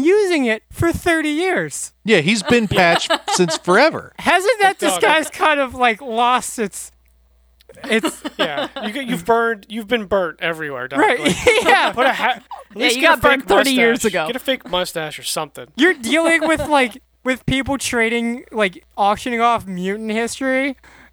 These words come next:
Speaker 1: and
Speaker 3: Yeah,
Speaker 1: you're
Speaker 3: they're
Speaker 1: gonna
Speaker 3: gonna,
Speaker 1: just
Speaker 3: they're
Speaker 1: show
Speaker 3: gonna
Speaker 1: up
Speaker 3: know
Speaker 1: with
Speaker 3: what
Speaker 1: an
Speaker 3: you
Speaker 1: eye
Speaker 3: look like.
Speaker 1: patch?
Speaker 2: Yeah.
Speaker 3: Yeah.
Speaker 2: <laughs> Yeah, but so, so they're, they're auctioning off a bunch of, like, uh, pieces of history. Like, there's, um,
Speaker 3: Mm-hmm.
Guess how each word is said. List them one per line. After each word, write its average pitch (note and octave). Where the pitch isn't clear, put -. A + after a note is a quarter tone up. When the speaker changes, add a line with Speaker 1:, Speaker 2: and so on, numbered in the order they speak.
Speaker 1:
and A#3+
Speaker 3:
Yeah, G#3+
Speaker 1:
you're -
Speaker 3:
they're -
Speaker 1:
gonna C#4+
Speaker 3:
gonna, C#4+
Speaker 1:
just A#3+
Speaker 3:
they're G#3+
Speaker 1:
show C4+
Speaker 3:
gonna B3+
Speaker 1:
up C#4
Speaker 3:
know -
Speaker 1:
with B3
Speaker 3:
what A#3
Speaker 1:
an A3+
Speaker 3:
you -
Speaker 1:
eye A#3
Speaker 3:
look B3
like. D#4
Speaker 1:
patch? D#4+
Speaker 2:
Yeah. G#2+
Speaker 3:
Yeah. D#3
Speaker 2:
<laughs> B3+
Yeah, B3
but C4
so, B3
so G3+
they're, G3+
they're G3
auctioning G#3
off E3
a D3+
bunch C3
of, A#2+
like, A2+
uh, F#2+
pieces C#3+
of A2+
history. B2
Like, A2
there's, A2
um, G#2
Speaker 3:
Mm-hmm. C#3+